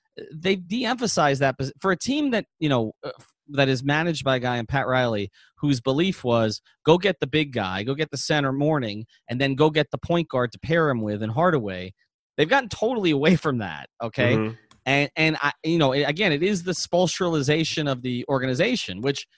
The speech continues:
Speaker 1: in a lot of ways has been very, very positive. And the development and all that, I give Eric the majority of the credit for that.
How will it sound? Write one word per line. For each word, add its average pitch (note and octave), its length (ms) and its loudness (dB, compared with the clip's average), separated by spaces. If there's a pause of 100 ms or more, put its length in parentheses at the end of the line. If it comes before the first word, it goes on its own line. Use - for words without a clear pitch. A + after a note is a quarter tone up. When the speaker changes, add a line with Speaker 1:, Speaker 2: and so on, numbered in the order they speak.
(280)
Speaker 1:
in C#3 100 0
a C3+ 60 2
lot C#3+ 220 6
of F#3 60 2
ways D#3 200 2
has B2+ 120 -6
been B2+ 200 -6
very, C3+ 300 2
very D#3 180 2
positive. D3+ 540 0
And G#2 100 -6
the A2 40 -4
development D#3 580 0
and C3 60 -2
all D3+ 200 0
that, C#3+ 240 2
I C3 120 0
give D#3 260 -4
Eric E3 280 0
the C3 60 -10
majority G#2+ 360 -2
of F#2 60 -6
the F#2+ 60 -14
credit F#2+ 280 -6
for G2 100 -12
that. F#2 160 -8